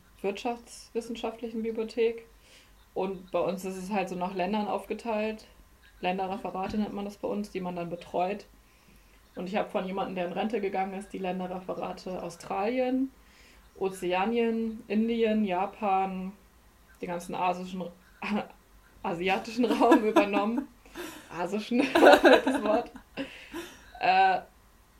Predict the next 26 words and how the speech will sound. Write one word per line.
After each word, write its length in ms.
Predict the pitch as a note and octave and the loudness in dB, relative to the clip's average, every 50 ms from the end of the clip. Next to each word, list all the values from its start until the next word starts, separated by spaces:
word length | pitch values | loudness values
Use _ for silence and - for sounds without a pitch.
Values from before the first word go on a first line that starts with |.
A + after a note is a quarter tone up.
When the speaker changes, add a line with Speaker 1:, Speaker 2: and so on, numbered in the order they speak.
| - - | -10 -2
Speaker 1:
und 260 | - F3 A3+ A#3+ B3 | 4 8 8 8 8
lustigerweise 800 | A3 A3+ B3+ - - C#4+ G#3+ G#3 G#3 G3+ - - B3 C4 G#3+ G#3+ | 6 4 4 4 2 2 2 2 2 4 4 4 2 2 2 0
noch 180 | G#3+ G#3 G#3+ - | -2 -2 -2 -6
Zypern 400 | - - - C4+ C4 D4+ B3 A#3 G#3+ | -4 0 0 0 2 2 0 0 0
und 100 | G#3 G#3 | -2 -2
Türkei 440 | - G#3 G#3 - - G3+ G3 G3 G#3 | -2 -4 -4 -2 -2 0 0 0 0
von 140 | G3+ A3+ G3 | -2 -2 -4
einer 120 | G3 F3+ F#3 | -2 -2 -4
anderen 260 | F#3+ F#3+ F#3 F#3+ F#3+ | -4 -4 -6 -6 -6
Kollegin 340 | - G#3+ G3 G3 F#3+ G3 F#3+ | -4 -2 0 0 0 -2 -4
übernommen, 400 | F#3+ G3 F#3+ F#3+ F#3+ F#3+ G3 F#3+ | -6 -8 -6 -6 -6 -6 -6 -6
die 80 | F#3 | -6
in 100 | F#3 F3+ | -6 -8
Schwangersch-, 480 | F#3 F#3 F#3 G3+ G3+ G3+ A3 A3+ - - - | -8 -8 -8 -8 -6 -8 -8 -10 -12 -14 -10
äh, 120 | F#3+ F#3 | -8 -6
Mutterschutz, 640 | F#3 F#3+ G3 G3+ A3 A3 A3 A#3 A3 G#3 - - - - | -6 -6 -6 -6 -6 -6 -6 -6 -8 -10 -12 -20 -18 -16
äh, 60 | - F3 | -16 -14
die 100 | - F3 | -14 -10
schwanger 320 | - - G3+ G#3+ G3 G3 | -6 -6 -4 -4 -4 -6
ist 120 | G3+ G3 | -8 -8
und 80 | G3 F3+ | -10 -10
in 80 | F3 F3+ | -10 -8
Mutterschutz, 600 | F#3+ G#3 G#3+ G#3+ A3 - G#3 G#3 - - - - | -8 -8 -8 -8 -8 -8 -10 -10 -12 -14 -18 -14
äh, 200 | - G#3+ G#3 G3+ | -10 -10 -8 -8
gegangen 380 | G3+ G3+ G3+ G3+ G3+ G#3 G#3+ G#3+ | -8 -8 -8 -6 -6 -4 -4 -6
ist. 180 | A3 - - | -6 -10 -14